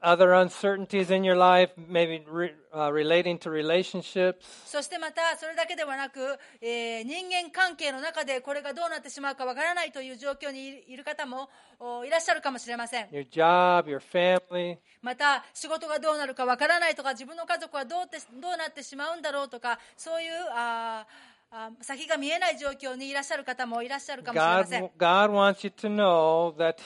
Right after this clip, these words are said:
Speaker 1: He is in control.
Speaker 2: でも神様が知ってほしいと願ってらっしゃるのは、神様自身が治めていらっしゃる。
Speaker 1: Because you can feel,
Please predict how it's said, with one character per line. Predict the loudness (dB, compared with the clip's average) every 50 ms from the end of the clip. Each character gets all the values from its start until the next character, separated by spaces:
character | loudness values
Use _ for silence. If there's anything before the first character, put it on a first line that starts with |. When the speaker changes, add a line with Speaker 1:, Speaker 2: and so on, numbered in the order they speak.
| -12
Speaker 1:
He | -10 -6 -4 -2 0 0
is | 0 2
in | 0 0 0
control. | -2 -4 -4 -4 -4 -2 0 2 2 2 2 0 -2 -8 _ _
Speaker 2:
で | -8 -6 -6
も | -6 -2
神 | 0 0 0 0 0
様 | -6 -6 -4 -4 -4 -4
が | -4 -4 -2 -2 -2 -4 -6 -10 -20 -20 _
知 | -18 -16 -16
っ | -12 -8
て | -6 -4
ほ | 0 0 -2
し | 0 -2
い | -4 -4 -4
と | -4 -4
願 | -4 -4 -4 -4
っ | -4 -4
て | -4
ら | -6 -6
っ |
し | -6 -6 -8
ゃ |
る | -8 -8
の | -6 -2
は、 | 0 0 0 -2 -4 -12 -20 -20 -20 _
神 | -4 -2 -2 -2 -2
様 | -4 -6 -6 -6 -6
自 | -8 -10 -12 -12
身 | -10 -8
が | -6 -4 -4 -2 -2
治 | -2 -4 -4
め | -4 -6
て | -8 -8
い | -8
ら | -8 -8
っ | -10
し | -6 -4
ゃ | -4 -4
る。 | -4 -6 -14
Speaker 1:
Because | -6 2 4 6 6 6
you | 2 -2
can | 0 0 -2 -2
feel, | -4 _ -4 0 4 6 8 8 8 6 4